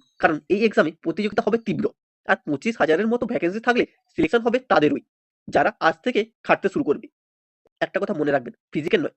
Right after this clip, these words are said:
মেন্টাল প্রিপারেশনই আসল। দৌড়, স্ট্যামিনা, পুশ আপ, স্পিড সবই নিয়মিত প্র্যাকটিস করলে একশো পার্সেন্ট ক্লিয়ার হবে।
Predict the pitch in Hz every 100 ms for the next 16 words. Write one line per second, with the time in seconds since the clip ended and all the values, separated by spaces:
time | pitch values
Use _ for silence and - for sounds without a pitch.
0 | _ - 147 151 214 156 165 190 190 156
1 | - - 170 131 _ _ _ 165 156 185
2 | - _ _ _ _ _ _ - 151 160
3 | 165 - _ _ _ _ _ _ - -
4 | 190 - _ - - 165 - _ - 180
5 | 233 190 214 - - - 226 202 147 _
6 | - - 214 - 208 190 156 135